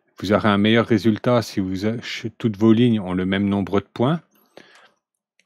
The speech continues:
Donc, si on affiche la topologie ici, on voit que c'est un petit peu chaotique. On peut arrêter, alors, c'est Pick Operand. On va sélectionner toutes les lignes. Alors, contrôle Z.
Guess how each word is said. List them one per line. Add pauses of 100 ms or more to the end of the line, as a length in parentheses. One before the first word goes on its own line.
(460)
Donc,
si
on
affiche
la
topologie
ici,
on
voit
que
c'est
un
petit
peu
chaotique. (880)
On
peut (420)
arrêter,
alors,
c'est (100)
Pick
Operand. (1900)
On
va
sélectionner
toutes
les
lignes. (2000)
Alors,
contrôle
Z.